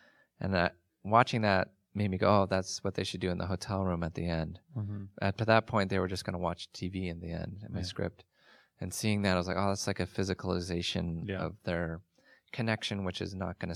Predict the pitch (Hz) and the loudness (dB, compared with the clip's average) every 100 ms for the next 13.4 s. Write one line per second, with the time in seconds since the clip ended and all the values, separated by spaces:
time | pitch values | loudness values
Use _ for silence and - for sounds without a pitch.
0 | - 113 107 - 87 82 85 85 95 - | -4 -2 -2 -2 -2 -2 -4 -8 -8 -10
1 | - - _ _ _ _ - 92 87 85 | -12 -14 _ _ _ _ -6 -4 -2 -2
2 | 85 110 - 92 85 - - 95 - - | -6 -8 -4 -2 -2 -4 -8 -8 -8 -8
3 | 85 92 92 92 - 90 92 107 98 - | -10 -8 -8 -8 -8 -8 -8 -8 -8 -8
4 | - 90 - _ - - 262 262 - 165 | -10 -10 -12 _ -4 -2 0 0 2 4
5 | 147 123 - 131 123 180 135 107 101 - | 4 2 4 6 8 8 8 6 6 2
6 | 117 110 107 - 135 113 104 92 101 - | -2 -2 -4 -4 -2 0 -2 -4 -4 -6
7 | - 113 127 135 107 - 107 107 - 107 | -4 -2 -2 -2 -6 -4 -4 -4 -4 -2
8 | 117 107 - 101 - 104 131 80 87 98 | 0 -2 -2 -4 -2 -2 0 -2 -6 -4
9 | 107 110 113 98 - 113 110 131 117 - | -2 -2 -4 -4 -2 -2 0 0 0 -4
10 | - - 107 101 107 - - 127 117 92 | -14 -12 -8 -6 -6 -6 -4 -2 -2 -4
11 | 82 85 95 92 95 - 117 110 - - | -6 -6 -6 -4 -4 -4 -4 -6 -6 4
12 | 131 117 117 110 110 110 80 78 - - | 8 8 8 6 6 2 2 0 -6 0
13 | 87 - 120 107 | 0 2 0 -2